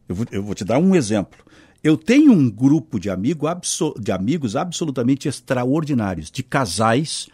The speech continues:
cinco ou seis casais, com o mesmo perfil. Cada casal casado, a, alguns com já quarenta anos, outros com trinta anos de casamento,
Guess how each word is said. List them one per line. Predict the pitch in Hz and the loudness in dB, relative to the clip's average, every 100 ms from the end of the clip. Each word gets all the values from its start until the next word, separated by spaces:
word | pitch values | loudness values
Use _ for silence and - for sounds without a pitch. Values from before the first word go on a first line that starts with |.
| _ _ _ _ - | _ _ _ _ -8
cinco | - - - - - - - 269 - | -4 -2 -2 -2 -4 -4 0 0 0
ou | 170 | -4
seis | - 156 147 | -2 -4 -4
casais, | - 92 87 117 147 - - _ _ _ - | -4 -4 -4 -4 -6 -12 -18 _ _ _ 6
com | 285 285 | 10 12
o | 277 | 12
mesmo | 277 302 330 311 185 170 165 | 10 4 6 8 6 4 2
perfil. | 147 110 - 104 76 _ _ _ | 2 0 -2 -4 -4 _ _ _
Cada | - 208 180 | -4 -2 -2
casal | - 156 127 208 247 233 - _ _ _ _ _ _ _ _ | -2 -2 0 2 2 0 -10 _ _ _ _ _ _ _ _
casado, | 220 185 135 190 180 123 101 - _ _ _ _ - | 6 6 8 6 6 4 2 0 _ _ _ _ 0
a, | 147 - 135 | 0 0 -6
alguns | 117 147 147 151 226 175 | 4 6 6 8 6 4
com | - 139 | 2 2
já | 165 | 4
quarenta | 170 139 127 135 127 | 0 2 2 2 2
anos, | 160 240 233 - | 4 2 0 -2
outros | 156 190 185 160 | 2 2 2 -6
com | - 135 | -2 -2
trinta | - 190 233 151 | 0 0 0 2
anos | 147 165 117 87 | 2 2 -2 -2
de | |
casamento, | - 110 107 101 185 - - | -2 0 0 0 -2 -6 -16